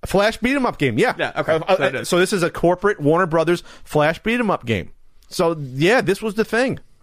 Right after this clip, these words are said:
Speaker 1: It's so weird that we did not, you can almost now d-, divide things between internet and, and, and non-internet. There'll probably be a point in time where you divide things between smartphones b-, before and after as well.
Speaker 2: Sure.
Speaker 1: That's how much smartphones opened up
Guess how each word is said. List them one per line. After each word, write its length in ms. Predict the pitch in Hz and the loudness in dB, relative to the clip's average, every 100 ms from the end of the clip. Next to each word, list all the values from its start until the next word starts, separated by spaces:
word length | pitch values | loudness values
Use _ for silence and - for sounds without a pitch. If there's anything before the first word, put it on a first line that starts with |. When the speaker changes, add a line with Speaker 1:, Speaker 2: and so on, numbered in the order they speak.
| _ - - - - | _ -20 -20 -20 -6
Speaker 1:
It's 140 | 98 | -2
so 140 | - 311 | 0 2
weird 260 | 226 262 | 2 2
that 160 | 185 175 | 0 0
we 100 | 180 | 0
did 160 | 160 170 | 2 0
not, 180 | 208 - - | -2 -6 -2
you 80 | 180 | 0
can 100 | 226 | 0
almost 200 | 311 - | -2 0
now 220 | 208 147 | 0 0
d-, 140 | 160 147 147 - | -6 -2 -2 0
divide 380 | 139 156 175 | 0 2 0
things 160 | 175 160 | -2 -4
between 280 | 143 160 135 | -2 -2 0
internet 340 | 139 147 151 | 0 2 0
and, 180 | - 117 - | -2 -8 -6
and, 200 | 120 117 - | -6 -6 -4
and 140 | 113 | -2
non-internet. 500 | 117 139 156 175 180 - - - | 0 0 0 -2 -4 -8 -20 -16
There'll 160 | 131 160 202 | -4 -2 2
probably 140 | 247 320 | 2 2
be 20 | |
a 60 | 220 | 0
point 260 | - 185 160 | 2 0 0
in 60 | |
time 100 | 175 | 0
where 60 | 147 | 0
you 60 | 131 | 0
divide 260 | 127 139 | 2 2
things 140 | 143 131 | 0 -2
between 440 | 117 135 123 113 - - - | -2 0 0 0 -6 -20 -16
smartphones 680 | - 143 151 147 139 123 - | -2 0 2 2 0 0 -6
b-, 100 | - | -10
before 320 | 123 - 139 | -8 0 2
and 80 | 117 | 4
after 280 | 117 117 - | 2 0 -2
as 100 | 92 | -4
well. 320 | 92 98 - - - | -2 -2 -4 -14 -8
Speaker 2:
Sure. 180 | - | -2
Speaker 1:
That's 80 | - | 0
how 140 | 156 165 | 0 -2
much 180 | 139 - | -4 0
smartphones 400 | 143 139 131 107 | 0 2 0 0
opened 320 | 104 117 110 | -2 -2 -2
up 180 | 101 - | -2 -4